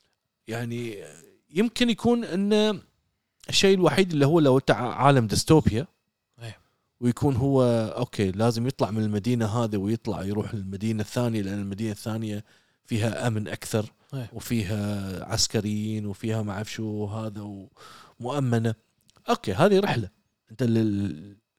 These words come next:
Speaker 2: صح.
Speaker 1: لل-، للعيش، البقاء على قيد الحياة. بس
Speaker 2: بس في الشخصية قررت إن أنا أبغى أسير، لأن
Speaker 1: أيوة.
Speaker 2: ففي دافع.
Speaker 1: ففي دافع.
Speaker 2: إيه، مو بأنه في سهم أخضر يقول لك: "روح حصل لو سمحت".
Speaker 1: أيوة.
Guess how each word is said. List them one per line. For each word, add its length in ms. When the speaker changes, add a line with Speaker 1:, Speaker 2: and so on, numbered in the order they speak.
Speaker 2:
صح. 320
Speaker 1:
لل-، 240
للعيش، 640
البقاء 960
على 120
قيد 200
الحياة. 280
بس 320
Speaker 2:
بس 200
في 120
الشخصية 640
قررت 500
إن 120
أنا 220
أبغى 220
أسير، 340
لأن 80
Speaker 1:
أيوة. 320
Speaker 2:
ففي 340
دافع. 460
Speaker 1:
ففي 240
دافع. 460
Speaker 2:
إيه، 140
مو 120
بأنه 160
في 140
سهم 300
أخضر 240
يقول 140
لك: 160
"روح 120
حصل 360
لو 120
سمحت". 240
Speaker 1:
أيوة. 580